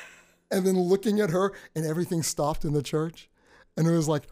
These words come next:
Speaker 2: we all went on a journey of the power of the Holy Spirit. And here's this Episcopal church, and in the midst of liturgy and just the beautifulness of the liturgy, uh, man, the beautifulness of the, the Holy Spirit. And we started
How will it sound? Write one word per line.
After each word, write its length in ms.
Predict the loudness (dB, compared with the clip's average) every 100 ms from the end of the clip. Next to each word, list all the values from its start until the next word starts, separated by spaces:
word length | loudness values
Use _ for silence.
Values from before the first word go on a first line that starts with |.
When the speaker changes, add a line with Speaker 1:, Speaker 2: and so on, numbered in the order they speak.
| -14
Speaker 2:
we 300 | -6 2 2 4
all 300 | 4 6 6
went 140 | 4 2
on 100 | 0
a 60 | -4
journey 480 | -4 -4 -4 -6 -12 -10
of 260 | -8 -8
the 80 | -10
power 260 | -12 -10 -8
of 80 | -8
the 100 | -8
Holy 240 | -8 -8
Spirit. 500 | -10 -10 -10 -10 -12 _ _ _
And 100 | -6
here's 260 | -4 -4 -4
this 160 | -6 -8
Episcopal 500 | -4 -4 -4 -8 -12
church, 480 | -12 -14 -14 -20 -20 _ _ -10
and 160 | -6 -4
in 180 | -4
the 60 | -4
midst 320 | -4 -4 -8
of 100 | -12
liturgy 520 | -10 -8 -6 -6 -6 -8
and 100 | -8
just 140 | -8
the 60 | -12
beautifulness 840 | -10 -8 -8 -8 -8 -8 -8 -10
of 120 | -12
the 60 | -10
liturgy, 520 | -10 -10 -10 -12 -14 -14 _ _ _
uh, 260 | -12 -10 -10 -10
man, 320 | -8 -6 -6
the 80 | -8
beautifulness 840 | -8 -8 -8 -10 -10 -10 -10 -12
of 160 | -14 -14
the, 160 | -18 -16
the 100 | -16
Holy 340 | -14 -10 -8
Spirit. 520 | -10 -12 -10 -10 -12 -16 _ _ _ -12
And 440 | -8 -6 -6 -8 -12
we 200 | -12 -10
started 420 | -8 -8 -6 -8